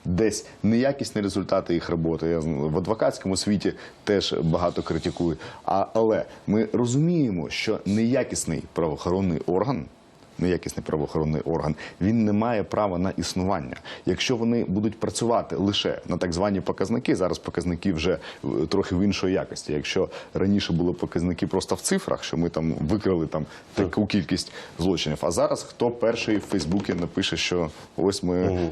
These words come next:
Speaker 1: е, захопили там якогось корупціонера.
Speaker 2: Чи навіть підозрюваного.
Speaker 1: Да. Чи, да, ще,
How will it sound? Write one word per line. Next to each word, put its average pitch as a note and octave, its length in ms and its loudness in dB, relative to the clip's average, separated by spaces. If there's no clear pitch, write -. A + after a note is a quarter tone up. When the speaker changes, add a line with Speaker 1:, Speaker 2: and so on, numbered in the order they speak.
Speaker 1:
е, D#2+ 960 2
захопили F2+ 680 0
там E2+ 320 -2
якогось F2 420 -2
корупціонера. F2 600 0
Speaker 2:
Чи A#2+ 40 2
навіть A#2 140 0
підозрюваного. F#2 680 0
Speaker 1:
Да. E2 80 -2
Чи, E2+ 180 2
да, F2 280 2
ще, - 200 0